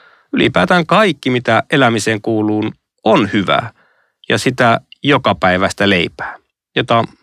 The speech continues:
meitä on kehotettu pyytämään ja ottamaan vastaan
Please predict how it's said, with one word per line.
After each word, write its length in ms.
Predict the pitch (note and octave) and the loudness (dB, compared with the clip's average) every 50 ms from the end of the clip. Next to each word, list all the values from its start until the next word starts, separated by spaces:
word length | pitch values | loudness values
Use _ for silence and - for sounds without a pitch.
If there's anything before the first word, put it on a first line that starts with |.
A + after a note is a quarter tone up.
| _ _ - | _ _ -2
meitä 300 | - A#2 G#2 - B2 C#3+ | -2 -2 0 0 0 0
on 100 | E3+ F3 | 0 2
kehotettu 460 | - G3 E3+ C3+ - B2 - - C#3 | 2 2 2 2 0 -2 -4 -4 -4
pyytämään 640 | - C#3 C3+ B2 A#2 - A#2 G#2+ G#2+ G#2 G2+ G2+ | -2 0 0 0 2 0 0 2 2 2 2 2
ja 200 | G2+ G2+ G2+ G2+ _ _ - _ _ _ _ | 2 0 0 -2 _ _ -20 _ _ _ _
ottamaan 520 | - - G#2+ G2 - G#2+ G2+ G2 F#2+ F#2+ F#2 | -6 -4 -4 -4 -2 0 2 2 2 2 2
vastaan 500 | F#2+ F2+ - - - - F#2 F2+ F2+ | 0 0 -2 -2 -2 0 0 0 0